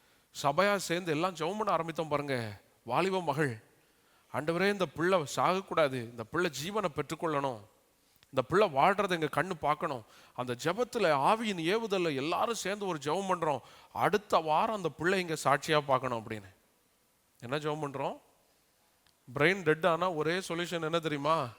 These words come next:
ஆக்சிஜனை புடுங்கி கல்லறையில் கொண்டு போய் அடக்கம் பண்றது தான் ஒரே ப்ரொசீஜர். பிரெயின் டெட் ஆன பிறகு வேற ப்ரொசீஜரே கிடையாது.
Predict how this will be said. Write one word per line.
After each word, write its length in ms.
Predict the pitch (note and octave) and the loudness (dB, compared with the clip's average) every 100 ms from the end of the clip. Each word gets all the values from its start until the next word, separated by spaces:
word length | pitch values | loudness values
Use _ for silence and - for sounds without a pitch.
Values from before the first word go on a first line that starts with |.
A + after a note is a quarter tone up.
| - - - _ C3 | -20 -20 -20 _ 2
ஆக்சிஜனை 500 | C3+ E3+ E3+ E3+ D#3 | 4 4 0 -2 -2
புடுங்கி 440 | D#3 D#3 D#3 G3+ C4 _ _ _ _ _ _ _ | -2 -6 -4 -6 -8 _ _ _ _ _ _ _
கல்லறையில் 420 | C3+ D#3 F3+ E3+ D3+ | 2 4 4 2 -2
கொண்டு 160 | D3+ | 0
போய் 80 | E3+ | 2
அடக்கம் 340 | C#3+ D3+ E3 | 4 2 0
பண்றது 220 | D3+ C3+ C3+ | -2 -2 -4
தான் 220 | F3 D3 | -4 -2
ஒரே 260 | C#3+ E3+ F3+ | 0 2 0
ப்ரொசீஜர். 540 | D#3+ D#3+ D#3 C#3 A#2 - _ _ _ - _ _ _ _ _ _ _ _ A#2+ | -2 -4 -2 -4 -4 -10 _ _ _ -20 _ _ _ _ _ _ _ _ -2
பிரெயின் 260 | D3 F#3 | 2 2
டெட் 200 | E3 D#3+ | 2 4
ஆன 180 | F3+ F3 | 4 4
பிறகு 220 | D#3+ F3+ | 2 0
வேற 160 | F3+ E3+ | 2 -2
ப்ரொசீஜரே 480 | D3+ D3+ E3 E3+ F3 | -2 -4 -2 0 0
கிடையாது. 400 | E3+ D3 C#3 | 2 2 2